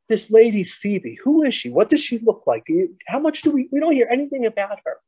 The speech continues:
But Phoebe was given this letter by Paul and trusted to take it from Greece, from, from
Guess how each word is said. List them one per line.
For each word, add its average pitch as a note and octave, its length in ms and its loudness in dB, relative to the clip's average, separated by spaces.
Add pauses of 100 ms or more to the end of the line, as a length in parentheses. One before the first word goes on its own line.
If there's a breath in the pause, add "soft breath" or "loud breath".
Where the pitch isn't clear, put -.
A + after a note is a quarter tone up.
(800)
But A3 140 4
Phoebe E4+ 580 4
was F#3 220 0
given G3+ 260 0
this C#4 280 -6
letter G#3 240 -2
by A3 240 -10 (120)
Paul G3 240 2
and F3+ 160 -4
trusted - 680 -10 (840)
to A#3 120 4
take D#4 440 2
it D#3 140 -4 (540)
from A3 220 2
Greece, A#3 560 -2 (280)
from, G#3+ 360 2 (280)
from G#3 400 -2